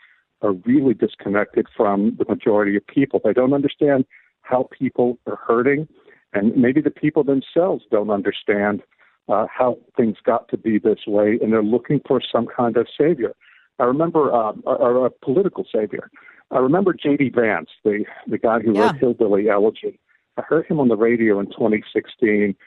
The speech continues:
Speaker 1: writing about how he had grown up in Appalachia, and, uh, he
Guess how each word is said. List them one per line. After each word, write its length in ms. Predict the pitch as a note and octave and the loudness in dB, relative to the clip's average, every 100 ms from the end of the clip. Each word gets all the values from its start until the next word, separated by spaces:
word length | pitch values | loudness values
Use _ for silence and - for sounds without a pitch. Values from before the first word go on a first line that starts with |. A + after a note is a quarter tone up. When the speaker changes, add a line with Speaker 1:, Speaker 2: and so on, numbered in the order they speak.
| _ - | _ 0
Speaker 1:
writing 280 | A#2+ B2 | 2 0
about 200 | A2+ A2+ | 0 -2
how 180 | G#2+ A2 - | -2 -4 -4
he 140 | D3 | -2
had 120 | D#3+ | -2
grown 300 | - A#2+ A2+ | 0 0 0
up 260 | G#2+ G#2+ - | 0 0 -2
in 220 | A2+ G#2 | -8 -6
Appalachia, 800 | - A2 - A2+ A2 G#2 - A#2 - _ _ _ _ - | -4 -4 -2 0 0 -2 -2 -2 -4 _ _ _ _ -4
and, 340 | A2 A2 A2+ | -2 0 0
uh, 180 | A#2 A#2 | -2 -4
he 560 | A2+ - C3+ D3 D3+ G#2+ | -6 -2 0 2 0 -4